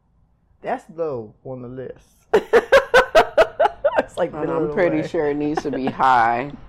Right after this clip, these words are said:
Speaker 1: <laughs> Become tidier. Learn how to dress with style.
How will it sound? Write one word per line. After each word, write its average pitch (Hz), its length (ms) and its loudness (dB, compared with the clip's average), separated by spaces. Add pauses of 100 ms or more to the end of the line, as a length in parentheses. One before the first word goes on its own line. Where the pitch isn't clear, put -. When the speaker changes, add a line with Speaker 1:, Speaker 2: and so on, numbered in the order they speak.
(140)
Speaker 1:
<laughs> - 320 -16
Become 214 500 -4
tidier. 196 960 0 (400)
Learn 196 400 -4
how 202 220 -2
to 185 160 -10
dress 175 440 -2
with 175 160 -8
style. 170 800 -2